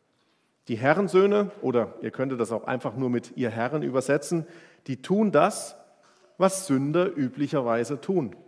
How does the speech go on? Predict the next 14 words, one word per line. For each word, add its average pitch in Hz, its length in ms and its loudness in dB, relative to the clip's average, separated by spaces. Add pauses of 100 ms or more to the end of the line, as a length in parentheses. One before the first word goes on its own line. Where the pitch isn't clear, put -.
(880)
Sie 127 240 -8
streben 165 480 0
nach 156 160 2
Vergänglichem, 175 800 0 (1080)
in 147 160 0
der, 127 200 2
sie 143 140 -4
suchen 190 600 2 (240)
in 151 180 4
der 135 160 6
Lüge 220 920 4
ihren 143 340 2
Rat 120 540 0 (1040)
und 143 260 -4